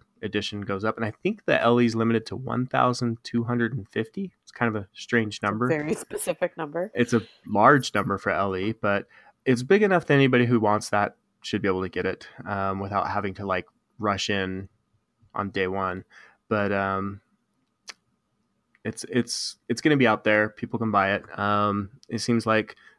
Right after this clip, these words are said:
Speaker 1: by and large, the owners of Attack from Mars Remake and Medieval Madness Remake have been happy. Um, slight art color variations aside,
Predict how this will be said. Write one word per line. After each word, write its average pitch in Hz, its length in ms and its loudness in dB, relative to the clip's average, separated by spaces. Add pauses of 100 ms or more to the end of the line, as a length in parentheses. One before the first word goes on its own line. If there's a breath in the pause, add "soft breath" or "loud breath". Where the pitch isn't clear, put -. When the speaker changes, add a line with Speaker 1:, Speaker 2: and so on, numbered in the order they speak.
Speaker 1:
by 117 160 8
and 113 100 4
large, 107 300 2
the 107 280 2 (120)
owners 107 360 0
of 104 340 -2
Attack - 360 -2
from 113 120 -2
Mars 104 200 -2
Remake 107 380 -2
and 101 340 -6
Medieval 101 320 -6
Madness 95 380 -8
Remake 101 220 -4
have 98 60 -8
been 98 120 -4
happy. 98 580 -4 (400 loud breath)
Um, 95 480 -2 (400)
slight 98 460 -2 (180)
art - 400 0
color 95 340 -2
variations 92 640 -2
aside, 90 480 -4